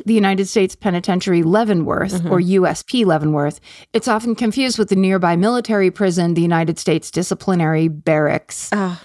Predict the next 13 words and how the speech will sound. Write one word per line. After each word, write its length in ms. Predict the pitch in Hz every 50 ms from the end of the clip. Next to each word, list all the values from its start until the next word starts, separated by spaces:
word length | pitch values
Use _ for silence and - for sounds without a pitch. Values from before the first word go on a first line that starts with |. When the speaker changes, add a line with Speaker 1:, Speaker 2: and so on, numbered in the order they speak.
| _ _ _ _
Speaker 2:
yeah. 200 | 170 170 165 160
Speaker 1:
Both 280 | 208 214 233 226 233 -
of 120 | 247 208
them 160 | 214 208 190 180
are 80 | 175
shorthanded 680 | 175 - - 196 175 - 170 160 185 180 165 170 160 -
as 180 | 160 160 - 165
Leavenworth. 800 | 180 175 170 147 156 151 - - - - - - - - - -
They're 80 | 185 190 190 196 196 190 190 190
Speaker 2:
Ah. 120 | 180 170 165
Speaker 1:
separate 320 | 165 160 156 - 214 180 180
institutions. 1080 | 175 170 - - 180 156 - - 156 139 131 - 131 139 151 180 196 - - - - _ _ _ _
Speaker 2:
Huh. 160 | - 311 233